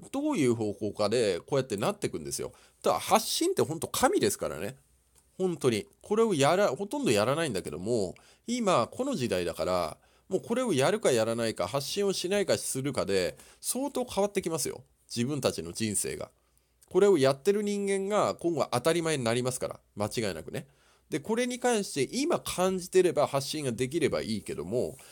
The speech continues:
これをやらない人間っていうのはきついっすよ、絶対。これは間違いないと思う。だか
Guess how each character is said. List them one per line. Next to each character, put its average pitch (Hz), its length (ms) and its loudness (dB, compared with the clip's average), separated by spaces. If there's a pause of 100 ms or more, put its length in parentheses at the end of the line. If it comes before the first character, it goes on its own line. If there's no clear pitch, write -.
(220)
こ - 100 -4
れ 240 80 -2
を 185 80 2
や 104 240 0
ら 202 100 2
な 247 140 -2
い 240 80 -2
人 220 180 -2
間 190 140 8
っ - 20 4
て 190 160 0
い 175 40 6
う - 20 -4
の 104 100 -2
は 87 280 -2 (280)
き - 160 -4
つ - 220 -2
い 440 60 -2
っ - 20 -2
す - 180 0
よ、 - 160 -4 (160)
絶 - 300 -2 (100)
対。 - 220 -2 (160)
こ - 80 -8
れ 220 80 -2
は 160 40 -2
間 202 300 2
違 175 40 4
い - 20 2
な 120 120 2
い 101 60 0
と 85 100 -8
思 78 120 -10
う。 - 0 -
だ - 60 -16
か - 40 -20